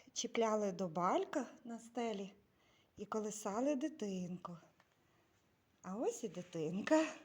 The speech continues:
спить. Біля печі така лава широка,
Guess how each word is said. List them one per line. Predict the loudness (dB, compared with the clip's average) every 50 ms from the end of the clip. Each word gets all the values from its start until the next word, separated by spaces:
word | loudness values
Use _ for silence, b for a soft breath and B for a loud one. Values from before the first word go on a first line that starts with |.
| -20 _ _ _ b b b b b b b b
спить. | _ -20 -20 -4 0 2 2 2 2 -2 -6 -12 -18 -20 -20 _ _ _ _ _ _ _ _ _ _ _ _ _ _ _ _ _ _ _ _ _ _ _ _ _ _ _ _ _ _ _ _ _ _ _ _ _ B B B B B B _ -8
Біля | -2 0 2 2 2 2
печі | 0 0 -2 -2 0 0 2 4 4 4 2 -2 B B B B B B B _ _ _ _ _ _ _ _ _ _ _ _ _ _ _ _ _ _ _ _ _ _ _
така | -10 -10 -8 -6 -4 -4
лава | -2 -2 -4 -4 -4 -2 -2 0 0 0
широка, | 0 2 2 4 6 6 6 6 6 4 4 4 2 2 2